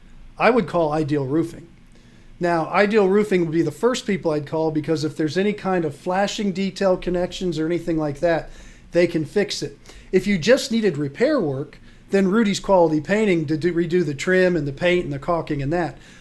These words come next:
But we gotta find out why it's leaking. Is it the roof? Is it a blowback?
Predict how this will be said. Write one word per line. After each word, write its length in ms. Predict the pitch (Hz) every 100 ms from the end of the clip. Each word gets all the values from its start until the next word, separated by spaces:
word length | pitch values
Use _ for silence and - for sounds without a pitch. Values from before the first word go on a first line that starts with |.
| - -
But 120 | 165
we 100 | 175
gotta 240 | 208 320
find 300 | - 233 208
out 160 | 202 180
why 180 | 180 175
it's 220 | 151 -
leaking. 340 | 196 - 127
Is 160 | 127 156
it 120 | 147
the 100 | 151
roof? 340 | 185 254 247
Is 140 | 170 139
it 60 | 143
a 20 |
blowback? 600 | 139 214 220 214 208